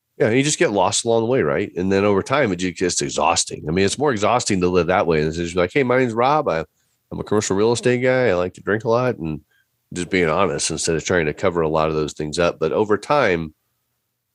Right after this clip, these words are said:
I really started wanting more for my life. You know, the, kind of that, the depths of depravity had gotten too de-,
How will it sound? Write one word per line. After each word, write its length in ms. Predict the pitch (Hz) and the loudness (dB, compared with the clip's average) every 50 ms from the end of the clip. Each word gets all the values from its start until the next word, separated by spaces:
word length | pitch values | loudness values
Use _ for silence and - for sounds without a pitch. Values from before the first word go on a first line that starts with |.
| _ _ - | _ _ -2
I 40 | 104 | 0
really 280 | 110 113 123 127 127 | 0 2 2 2 0
started 380 | 113 - - 113 104 92 87 82 | 0 0 0 2 2 2 0 -2
wanting 320 | 78 85 90 90 87 82 | -2 -2 -2 -2 -2 -4
more 300 | 80 80 85 87 92 92 | -4 -2 0 2 0 0
for 120 | - - 110 | -2 -2 -2
my 140 | 110 107 | 0 2
life. 440 | 110 113 113 117 120 120 - - - _ _ _ | 2 2 2 0 -2 -4 -8 -14 -20 _ _ _
You 140 | - 92 | -6 -4
know, 60 | 90 82 | -4 -4
the, 60 | 80 | -4
kind 160 | - - 107 | -2 -2 0
of 60 | 101 95 | 2 2
that, 220 | 90 82 - - _ _ _ _ _ _ _ _ _ _ - - | 2 0 -2 -6 _ _ _ _ _ _ _ _ _ _ -14 -4
the 140 | - 98 90 | -2 -2 0
depths 320 | 82 98 95 98 - - | 0 0 -2 0 0 0
of 140 | 95 87 78 | -2 -2 -2
depravity 800 | - - - - 87 87 90 90 98 104 110 113 113 110 - - | -6 -8 -4 -2 0 0 0 0 0 -2 -2 -2 -4 -6 -8 -8
had 180 | - 76 73 73 | -6 -6 -4 -2
gotten 300 | 82 80 71 58 67 71 | -2 -2 -2 -2 -4 -6
too 220 | - - 92 90 | -6 -4 -4 -4
de-, 340 | 80 71 - 80 92 104 - | -4 -2 0 0 0 0 -2